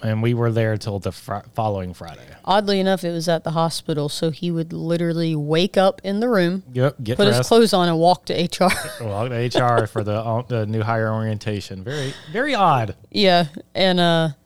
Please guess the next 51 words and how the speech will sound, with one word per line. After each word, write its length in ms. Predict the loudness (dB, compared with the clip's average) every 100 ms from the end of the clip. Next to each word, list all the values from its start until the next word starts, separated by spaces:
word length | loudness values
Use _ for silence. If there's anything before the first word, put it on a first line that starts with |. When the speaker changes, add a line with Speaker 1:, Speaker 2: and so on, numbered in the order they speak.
| _ _ -2
Speaker 2:
when 140 | 0
I 80 | 2
got 180 | 2 2
discharged, 500 | 2 2 2 2 2
I 20 |
had 120 | 2
to 60 | 2
wait 300 | 2 2 0
for 120 | 0
him 180 | 0 0
to 80 | -2
finish 320 | -2 -2 0
orientation 640 | 0 0 0 -2 -2 -2 -2
that 160 | -2
day 160 | -4 -4
to 120 | -4
even 280 | -4 -4 -2
go 160 | -2 0
home 300 | 0 0 -2
because 240 | -4 -2
I, 240 | 0 0 -2
I 140 | -6 -8
was 220 | -8 -4
like, 200 | -4 -2
"Well, 120 | -2
I'm 60 | 0
not 140 | 0
gonna 140 | -2 -4
go 140 | -4
home 200 | -4 -4
by 120 | -4
myself." 760 | -6 -8 -6 -2 -2 -2 -6 -12 _ -4
Speaker 1:
No. 380 | -2 -2 -6 -10
Speaker 2:
You 240 | 0 2
know? 240 | 2 0 -4 -8 _ _ _ -4
Um, 500 | -2 0 -2 -4 -6 _ _ _ _ _ _
so, 540 | -6 0 2 4 0 -4 _ _ _ _ -6
you 80 | 0
Speaker 1:
Would 60 | 2
Speaker 2:
know, 60 |
Speaker 1:
they, 60 | 2
Speaker 2:
and 140 | 0 -4
Speaker 1:
would 100 | -8
they 180 | -4 -2
even 180 | 0 -2
let 100 | -2
you 100 | -8
drive 300 | -10 -8 -6
at 60 | -6
that 160 | -8
point? 260 | -8 -8 -8